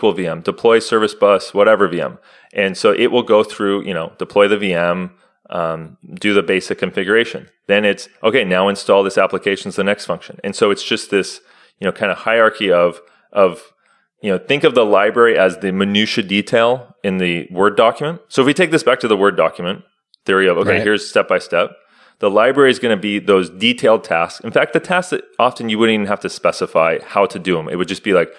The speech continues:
Speaker 1: create an account with this name. Then you get up into automation, and that's kind of the chapters. Those are the, okay, now we're going to stand up the V M. Now we're gonna install S Q L Server. Now we're going to, um, that's a bad example. Now we're going to install,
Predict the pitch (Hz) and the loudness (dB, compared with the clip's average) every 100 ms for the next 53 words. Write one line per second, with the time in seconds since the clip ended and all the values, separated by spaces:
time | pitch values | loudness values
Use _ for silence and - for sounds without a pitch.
0 | _ - 131 123 120 110 - 95 90 - | _ -6 -2 0 0 -4 -4 -4 -6 -10
1 | 87 - 73 - _ _ _ _ _ _ | -12 -12 -14 -16 _ _ _ _ _ _
2 | - _ _ - 127 151 143 135 127 113 | -20 _ _ -4 -2 2 2 4 2 2
3 | 101 98 104 139 - 95 90 98 101 117 | 2 0 0 -2 -2 -4 -4 -2 0 -2
4 | - - - 107 101 90 87 90 - - | -6 -16 -6 -2 0 -2 -4 -10 -6 -2
5 | 92 - - - - 107 113 113 98 90 | -4 -4 -14 -16 0 2 4 2 0 -4
6 | 87 - _ _ - 107 101 80 98 104 | -6 -12 _ _ -2 0 0 -2 -2 0
7 | 120 127 117 113 107 - 101 98 92 - | 2 2 2 0 -2 -2 -2 -2 -6 -4
8 | 104 98 - 90 87 76 - 110 127 127 | -2 0 -2 -6 -8 -10 -6 -2 0 0
9 | 127 110 113 101 - 101 90 82 - - | 0 0 0 0 -2 -6 -6 -6 -10 -4
10 | 101 113 117 117 104 104 107 95 92 - | 0 0 0 -2 -4 -6 -6 -4 -6 -12
11 | _ _ _ 95 90 85 78 95 - 87 | _ _ _ -4 -2 -4 -6 -6 -4 -4
12 | 80 78 73 - 92 104 120 120 110 - | -4 -6 -14 -14 -2 0 2 0 -2 -2
13 | 110 98 95 - - 90 90 87 - | -2 -2 -4 -4 2 4 6 4 0